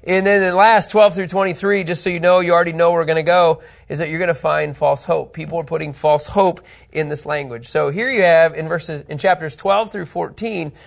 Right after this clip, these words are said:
<laughs> the problem with the rebellious house is, the rebellious house is putting everything of themselves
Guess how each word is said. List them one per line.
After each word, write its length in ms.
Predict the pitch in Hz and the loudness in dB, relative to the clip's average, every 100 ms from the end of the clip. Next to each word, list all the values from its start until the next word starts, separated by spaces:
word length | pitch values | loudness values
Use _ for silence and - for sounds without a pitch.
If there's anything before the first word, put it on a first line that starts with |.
| _ _ _ - | _ _ _ -16
<laughs> 540 | 143 170 - - _ | -12 -12 -12 -20 _
the 80 | 175 | -2
problem 320 | 160 247 294 | 4 4 4
with 120 | 220 | 2
the 80 | 196 | 0
rebellious 480 | 180 165 180 185 160 | -2 2 2 2 0
house 360 | 160 165 202 - | 2 2 0 -6
is, 360 | 330 269 - _ _ _ - | -8 -10 -18 _ _ _ -8
the 80 | 170 | -4
rebellious 400 | 165 180 185 156 | 2 2 2 0
house 320 | 202 220 - | 0 0 -2
is 100 | 156 | -10
putting 340 | - 208 170 - | -6 -6 -6 -4
everything 720 | 180 214 208 - 160 147 143 _ - | -4 -4 -8 -8 -8 -8 -12 _ -6
of 180 | 151 151 | -2 -2
themselves 720 | 147 139 - 180 147 139 135 | -2 -4 2 2 4 0 -6